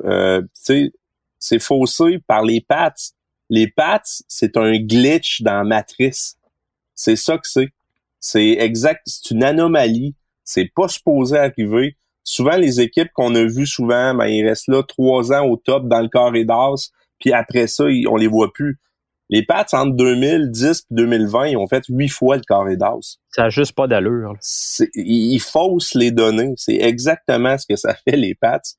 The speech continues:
Speaker 1: Euh, mais en dehors de ça, ben, je suis d'accord avec Steph qu'il y a quand même beaucoup de, de roulement. Euh, puis oui, c'est sûr que quand t'as un carrière qui est plus dominant que les autres,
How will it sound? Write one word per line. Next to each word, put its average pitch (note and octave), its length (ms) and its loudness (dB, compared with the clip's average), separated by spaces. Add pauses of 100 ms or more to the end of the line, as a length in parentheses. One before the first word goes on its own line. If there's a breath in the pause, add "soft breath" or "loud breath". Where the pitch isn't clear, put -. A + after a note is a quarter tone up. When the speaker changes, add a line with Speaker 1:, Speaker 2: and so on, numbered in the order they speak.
(420)
Speaker 1:
Euh, F#2 800 2 (100)
mais G2+ 400 0 (160)
en A2 160 0
dehors C3 320 0
de B2 160 0
ça, D3 280 -2 (320)
ben, G2+ 320 -2
je - 80 -10
suis - 100 -2
d'accord C#3 260 0
avec A2 200 -4
Steph C#3+ 220 -4 (140)
qu'il A2+ 140 0
y G#2+ 120 0
a G#2+ 80 -2
quand A#2+ 160 0
même C#3 260 -2
beaucoup A2+ 280 -4
de, A#2 200 4
de G#2+ 120 0
roulement. G#2 500 2 (560)
Euh, F#2 320 2 (100)
puis G#2+ 220 -2
oui, A#2+ 320 2
c'est A#2 220 0
sûr C#3+ 300 0
que - 140 -4
quand B2 180 0
t'as A#2 80 0
un G#2+ 120 0
carrière A#2 840 2
qui G#2+ 120 -4
est G2 120 -12
plus D3+ 220 0
dominant B2+ 460 2
que - 140 -6
les G#2 200 -2
autres, B2 260 0